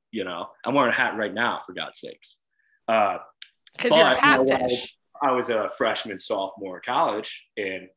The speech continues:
Speaker 1: I had great hair. You know, I was very full, very thick. In the last three years, it's just withering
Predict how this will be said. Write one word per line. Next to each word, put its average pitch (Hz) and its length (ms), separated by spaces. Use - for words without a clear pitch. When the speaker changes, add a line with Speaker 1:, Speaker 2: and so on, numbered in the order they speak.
Speaker 1:
I - 100
had 90 300
great 92 200
hair. - 200
You 95 80
know, 82 60
I 85 60
was 92 100
very 92 200
full, 104 220
very 95 180
thick. 113 340
In 117 100
the 110 60
last 107 320
three 107 180
years, 104 360
it's 104 140
just - 320
withering 110 420